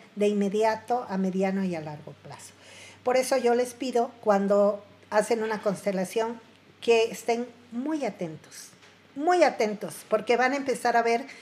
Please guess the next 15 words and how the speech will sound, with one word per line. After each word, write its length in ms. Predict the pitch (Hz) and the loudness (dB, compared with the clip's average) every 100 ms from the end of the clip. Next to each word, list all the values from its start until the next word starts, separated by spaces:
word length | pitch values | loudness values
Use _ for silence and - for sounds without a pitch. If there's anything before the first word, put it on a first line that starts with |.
| - | -4
movimientos 760 | 226 226 220 208 220 226 226 220 | 0 0 0 -2 -2 -4 -4 -6
sutiles, 680 | - 196 - 240 220 143 - - | -6 -10 -8 -8 -6 -8 -12 -4
cambios 400 | 214 220 233 214 | -2 0 -2 -6
sutiles 680 | - 190 - 214 196 143 - | -8 -10 -8 -6 -6 -6 -6
en 180 | 165 147 | -6 -6
su 160 | 185 | -8
entorno, 640 | 175 170 - 190 185 156 139 - - - - - | -8 -8 -2 -2 -2 -10 -14 -20 -20 -20 -20 -10
¿sí? 180 | 196 196 - - _ _ - _ | -8 -8 -12 -20 _ _ -20 _
Va, 140 | 190 196 - | -6 -6 4
algo 300 | 262 269 269 | 4 6 4
va 100 | 254 | 2
a 20 | |
empezar 500 | 240 247 233 233 233 | 2 0 2 2 4
a 100 | 233 | 2
cambiar 600 | 214 185 196 202 190 175 | 0 0 4 4 2 0